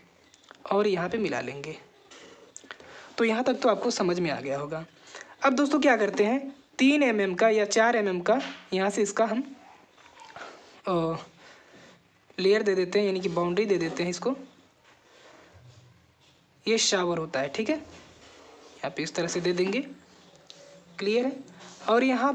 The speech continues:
पे एक जो होती है कोंच होता है जो कि पारदर्शी होता है, ठीक है,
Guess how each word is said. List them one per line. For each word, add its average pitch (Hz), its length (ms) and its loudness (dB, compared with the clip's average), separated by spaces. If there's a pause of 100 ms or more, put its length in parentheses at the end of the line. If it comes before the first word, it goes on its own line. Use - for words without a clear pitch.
पे 233 240 2 (640)
एक 220 500 2 (1600)
जो 202 140 4
होती 214 240 4
है - 280 -2 (1500)
कोंच 247 280 2
होता 180 240 0
है 202 200 0 (840)
जो 185 160 2
कि 208 120 -2
पारदर्शी 190 600 0
होता 151 240 -2
है, 151 240 -6 (640)
ठीक 208 160 -4
है, 294 80 -2